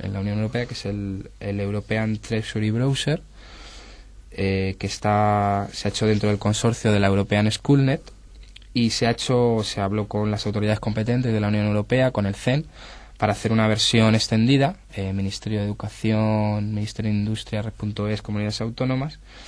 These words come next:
con la cual ha sido ya aceptada por el cen y actualmente estamos trabajando en ello, en, en validarlo y en digitalizarlo.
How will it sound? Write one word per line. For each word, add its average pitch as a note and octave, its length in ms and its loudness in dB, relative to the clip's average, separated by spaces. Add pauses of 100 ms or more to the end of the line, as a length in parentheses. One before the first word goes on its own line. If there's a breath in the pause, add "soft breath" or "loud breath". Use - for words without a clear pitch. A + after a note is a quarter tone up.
(460 loud breath)
con B2 160 4
la A2 120 8
cual A#2+ 180 4
ha G#2+ 40 4
sido A#2 200 0
ya A2 80 2
aceptada A2 420 0
por A#2+ 140 0
el B2 80 -2
cen D#3 340 -2 (220)
y A2 180 2
actualmente G2+ 500 0
estamos A2 280 -2
trabajando F2+ 420 -4
en G#2 80 0
ello, F#2+ 300 -2
en, F#2 440 -6 (200)
en G2 160 -4
validarlo G2 640 -2
y G#2+ 100 0
en G#2 80 2
digitalizarlo. G2 720 -4